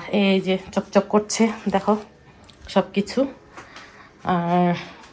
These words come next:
যেটা শেয়ার করার জন্য ক্যামেরা on করলাম, সেটা আগে শেয়ার করি। এই যে হচ্ছে আমাদের সোফা, হুম,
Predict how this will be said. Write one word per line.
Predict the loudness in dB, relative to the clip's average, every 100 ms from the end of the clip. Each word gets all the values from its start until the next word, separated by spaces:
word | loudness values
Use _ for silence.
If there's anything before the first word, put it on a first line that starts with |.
| -20 -20 -20 -20 -20 -20 -14 -2
যেটা | 2 4 6 4 2 -6
শেয়ার | 4 4 6
করার | 6 4 4
জন্য | 0 2 2 2 0
ক্যামেরা | 2 4 4
on | 2
করলাম, | 0 -2
সেটা | 0 0 2
আগে | 0 0
শেয়ার | 0 0 0
করি। | -2 -2 -2 -10 -18 -18 -18 -20 -20 -2
এই | 4 6 6
যে | 4
হচ্ছে | 2 0 -2 6 6
আমাদের | 8 8 8 8 4 -10 -6
সোফা, | 0 2 2 -2 -4
হুম, | 0 0